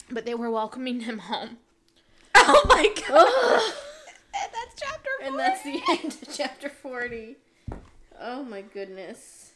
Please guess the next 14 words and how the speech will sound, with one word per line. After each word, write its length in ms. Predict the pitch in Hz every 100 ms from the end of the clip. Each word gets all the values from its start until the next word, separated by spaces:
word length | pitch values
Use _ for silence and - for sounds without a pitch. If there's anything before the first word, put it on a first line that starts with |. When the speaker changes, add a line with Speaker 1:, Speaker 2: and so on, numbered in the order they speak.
| _ _ _
Speaker 1:
Oh 600 | 277 269 269 277 269 285 285 -
my 40 | -
gosh, 320 | - - - 294
Leigh 180 | - 226
Bardugo. 600 | - 151 254 190 269 277
Speaker 2:
Oh. 1000 | 285 285 277 269 285 208 202 190 175 190 220 _ _ _ _ _ _ _ _ _ _ _ _ - 53 - _ _ _ -
Oh 400 | 190 214 196 175
my 120 | 151
goodness. 880 | 190 202 262 196 208 196 185 190 -
Speaker 1:
We 200 | 240 277
have 260 | 262 277
been 220 | 302 294 269
dreading 580 | 202 180 170 180 196
this 640 | 220 233 233 233 - -